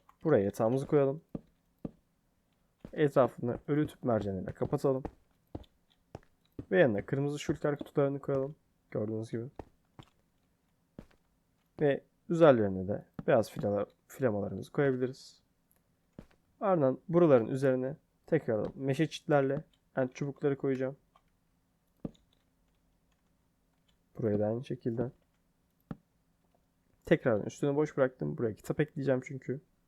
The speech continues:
Kitaplık ekleyeceğim daha doğrusu. Ardından elime askı alıyorum. Fırın. Ve demir tuzak kapısı alıyorum.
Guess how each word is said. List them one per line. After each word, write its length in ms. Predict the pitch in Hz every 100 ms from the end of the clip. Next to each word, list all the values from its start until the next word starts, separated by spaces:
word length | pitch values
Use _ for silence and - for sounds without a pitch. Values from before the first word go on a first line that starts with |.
| -
Kitaplık 380 | - 107 - -
ekleyeceğim 400 | 123 - 120 113
daha 140 | 117
doğrusu. 400 | 120 117 - 143 - _ _ _ _ _ _ _ _ _ _ _ _ _ _ _ _ _ _ -
Ardından 400 | 165 165 131 117
elime 180 | 107 -
askı 380 | 107 - -
alıyorum. 340 | 135 139 135 135 _ _ _ _
Fırın. 340 | - 131 127 156 _ _ _ _ _ _ _ -
Ve 200 | 139 -
demir 240 | - 127 104
tuzak 300 | - 127 127
kapısı 280 | 139 - 131
alıyorum. 320 | 123 123